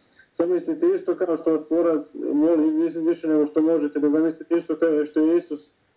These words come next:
Hristos stradao za vas, isto tako i đavo neće stradati na vas na sudnjem danu, nego će vas se odreći.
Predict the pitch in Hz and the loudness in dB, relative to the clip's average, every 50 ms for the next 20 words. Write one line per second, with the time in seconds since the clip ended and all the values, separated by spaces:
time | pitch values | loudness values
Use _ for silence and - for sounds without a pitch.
0 | _ _ _ _ - 170 175 170 - 156 147 - - - - - - 160 160 165 | _ _ _ _ -2 -2 -2 -2 -2 -6 -8 -8 -10 -10 -6 -2 0 0 2 2
1 | 175 175 170 165 156 165 165 175 175 165 170 - 175 165 - - - 175 170 165 | 2 2 0 0 0 0 0 0 0 -2 -2 -2 -4 -4 -4 -2 -2 0 0 2
2 | 180 165 151 160 175 165 160 160 165 175 165 - 165 156 - - 170 170 175 165 | 0 0 2 0 0 2 2 0 0 0 -2 -4 -6 -6 -2 0 2 2 2 0
3 | - 165 160 160 160 165 165 156 147 - - - - - - _ 147 139 143 139 | 0 0 0 0 2 2 2 2 0 -2 -6 -16 -20 -20 -10 _ -2 0 0 0
4 | 135 135 - 170 156 160 151 147 139 147 160 165 165 160 160 156 147 160 151 151 | 0 0 -2 -2 0 0 -2 -2 0 0 0 0 0 0 0 0 0 -2 -2 -2
5 | 156 151 156 151 - - 160 160 156 170 160 147 - 139 131 | -2 -2 -2 0 0 0 0 2 2 0 0 -2 -4 -6 -10